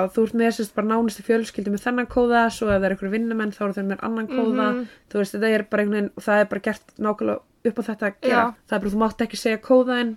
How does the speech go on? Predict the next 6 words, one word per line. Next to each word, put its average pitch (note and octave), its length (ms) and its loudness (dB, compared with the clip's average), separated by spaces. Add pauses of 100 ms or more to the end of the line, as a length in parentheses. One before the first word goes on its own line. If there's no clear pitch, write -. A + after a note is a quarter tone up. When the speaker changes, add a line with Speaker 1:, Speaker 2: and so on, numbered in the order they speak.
Speaker 1:
til - 140 0
annars A#3 320 -2
aðila, A#3 380 0 (340)
þeir A3 140 0
fá A3+ 160 0 (560)
bara G#3 140 0